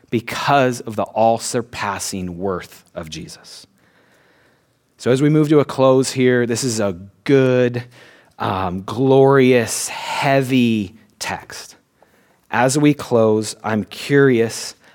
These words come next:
how do you see yourself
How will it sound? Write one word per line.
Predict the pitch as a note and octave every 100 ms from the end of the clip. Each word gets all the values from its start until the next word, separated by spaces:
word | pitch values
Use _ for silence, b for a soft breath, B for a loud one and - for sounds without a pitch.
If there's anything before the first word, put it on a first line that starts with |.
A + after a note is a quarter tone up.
| b _
how | - - C3+ D3
do | D3+
you | C#3 B2 B2
see | - - A#2+ A2+
yourself | G2+ E2+ - - E2 D2+ - -